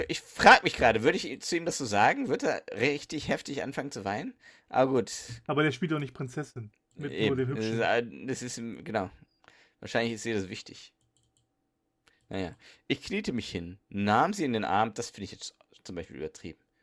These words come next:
Speaker 1: Ich,
Speaker 2: Was,
Speaker 1: Gott.
Speaker 2: dass man die in den Arm nimmt, wenn jemand weint?
Speaker 1: Ja, komm. Ich habe dich gerade hässlich genannt und zum Weinen gebracht. Aber jetzt nehme ich dich in den Arm und kläre die Situation. Der, na, egal.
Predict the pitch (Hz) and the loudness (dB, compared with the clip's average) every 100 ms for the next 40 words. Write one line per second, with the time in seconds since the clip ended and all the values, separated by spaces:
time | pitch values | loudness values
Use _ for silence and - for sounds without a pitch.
0 | _ _ _ _ _ _ _ _ _ _ | _ _ _ _ _ _ _ _ _ _
1 | - 135 123 127 - 127 123 123 123 127 | -8 -8 -6 -8 -4 -2 0 0 0 -4
2 | 120 135 180 220 151 127 123 120 175 247 | -4 -4 -4 -4 -4 -6 -6 -8 -8 -10
3 | _ 254 175 180 - - 165 - _ _ | _ -10 -8 -10 -10 -8 -8 -12 _ _
4 | _ _ _ _ - 156 139 - 147 135 | _ _ _ _ -2 0 0 0 2 2
5 | 123 151 - 247 - 196 170 165 160 175 | 2 -4 -8 -12 -12 -8 -8 -8 -10 -8
6 | 165 147 143 143 139 135 _ _ _ _ | -4 -2 -2 -4 -8 -10 _ _ _ _
7 | - - 127 - - 139 147 - 151 165 | -14 -4 -4 -4 -4 -4 -4 -8 -16 -16
8 | - - 120 131 220 233 _ _ _ _ | -12 -4 -4 -4 -10 -18 _ _ _ _
9 | _ 190 - - 170 160 127 110 113 110 | _ -14 -12 -8 -6 -4 -6 -8 -10 -12
10 | 104 - - 120 - - _ _ _ _ | -12 -14 -14 -18 -18 -20 _ _ _ _
11 | _ _ _ _ _ _ _ _ _ _ | _ _ _ _ _ _ _ _ _ _
12 | _ - 233 - _ _ _ _ _ _ | _ -4 -4 -6 _ _ _ _ _ _
13 | - 127 113 95 - | 0 4 4 2 0